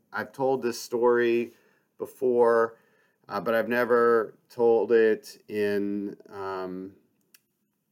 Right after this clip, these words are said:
the setting that I have to, to, to say it in today. Um, Bob Branch, my uncle, passed away this week,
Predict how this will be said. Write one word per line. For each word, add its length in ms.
the 100
setting 460
that 120
I 120
have 320
to, 400
to, 360
to 140
say 640
it 80
in 180
today. 880
Um, 800
Bob 300
Branch, 360
my 100
uncle, 340
passed 420
away 280
this 280
week, 480